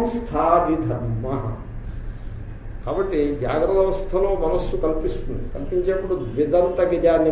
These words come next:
మాత్రమే కల్పిస్తుంది. దానికి మనస్సులో ఆ సంస్కారం ఉంటుంది. ఎంతసేపు నూతన, కొత్త కొత్త విడ్డూరమైన సంగతులను కల్పించాలి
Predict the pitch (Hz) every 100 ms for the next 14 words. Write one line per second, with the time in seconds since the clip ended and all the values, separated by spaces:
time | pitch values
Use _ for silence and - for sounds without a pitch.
0 | 151 156 151 160 175 143 - 117 - -
1 | - - - - - - - 160 185 170
2 | 151 190 196 214 214 185 147 156 - 202
3 | 190 151 135 - 110 120 139 - 123 175
4 | 170 180 170 131 139 139 - - - -
5 | - - 180 - - 90 - - - -
6 | - 120 127 123 170 190 180 170 165 165
7 | 160 147 156 160 160 160 156 135 143 139
8 | 156 143 143 143